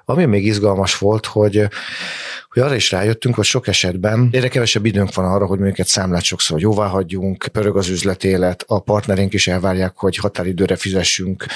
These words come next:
és igazából ahhoz a jóváhagyási folyamatnak is gyorsulnia kell. Tehát ott van elektronikusan az adat, akkor rögtön egy workflow-n keresztül eljuthat a, a döntéshozókhoz, akik rá tudják mondani. Azért a számlák nagy részében,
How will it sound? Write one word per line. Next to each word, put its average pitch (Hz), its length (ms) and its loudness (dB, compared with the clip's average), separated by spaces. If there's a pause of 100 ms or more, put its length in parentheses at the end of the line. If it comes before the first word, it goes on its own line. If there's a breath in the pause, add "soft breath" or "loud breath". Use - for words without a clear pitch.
(420 loud breath)
és - 200 0
igazából 107 520 0
ahhoz 110 340 0
a 113 60 2
jóváhagyási 95 500 0
folyamatnak 92 520 -4
is 90 120 -2
gyorsulnia 85 560 0
kell. - 240 -6
Tehát - 240 -6
ott 151 140 0
van 101 120 -2
elektronikusan 95 640 -2
az 82 100 -2
adat, 147 260 0
akkor - 280 -2
rögtön 110 440 -2 (100)
egy 90 200 -2
workflow-n 85 360 0
keresztül 127 540 0
eljuthat 87 560 -2
a, 90 260 2
a 101 160 0
döntéshozókhoz, 98 840 0
akik - 240 -6
rá 92 140 0
tudják 95 380 -2
mondani. 107 240 2
Azért 107 160 2
a - 40 2
számlák 123 340 0
nagy 104 180 2
részében, 92 640 0